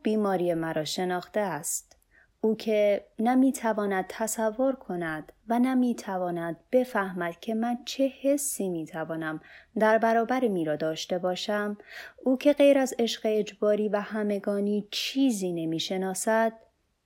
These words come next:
می‌داند که من فقط یک نفر را دوست دارم. راستی چطور این را می‌داند؟ او که در این باره چیزی نمی‌داند، چطور این را فهمیده است؟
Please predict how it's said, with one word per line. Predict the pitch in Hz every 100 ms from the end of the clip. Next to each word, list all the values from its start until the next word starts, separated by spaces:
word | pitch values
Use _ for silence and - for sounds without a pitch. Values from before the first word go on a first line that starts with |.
| _ -
می‌داند | 269 269 185 165 156 -
که | 190
من | 196 208
فقط | 202 - 220 240 247 - 254
یک | 294 294 208
نفر | 160 - 160
را | 202 196
دوست | - - -
دارم. | 82 - - - _ _ _ _ _ _ _ 233
راستی | 247 240 302
چطور | 277 - 285 330
این | 330 247
را | 185
می‌داند؟ | 156 151 151 147 - - - - - - _
او | 285 254
که | - 262 247 247
در | 233
این | 233 226
باره | 226 226 240
چیزی | 240 - 269 277 220 190
نمی‌داند، | 156 151 151 151 156 151 - _ _ _
چطور | - 285 294 311
این | 233 175
را | 151
فهمیده | - - - 170 156 147
است؟ | - - - -